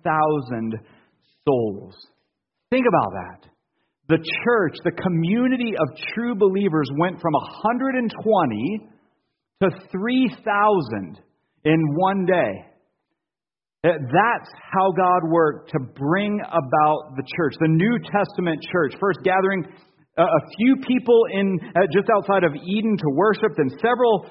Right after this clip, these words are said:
thousand people in the wilderness of, uh, under a covenant to worship God, then judges and kings and prophets to look forward to the pouring out of the Spirit, uh, where many would be saved, then Jesus who came as Messiah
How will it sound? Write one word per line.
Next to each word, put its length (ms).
thousand 560
people 560
in 80
the 160
wilderness 560
of, 80
uh, 320
under 160
a 80
covenant 480
to 80
worship 320
God, 320
then 80
judges 400
and 80
kings 240
and 160
prophets 400
to 80
look 400
forward 560
to 80
the 80
pouring 240
out 160
of 160
the 160
Spirit, 400
uh, 160
where 160
many 240
would 240
be 160
saved, 240
then 160
Jesus 320
who 80
came 240
as 80
Messiah 480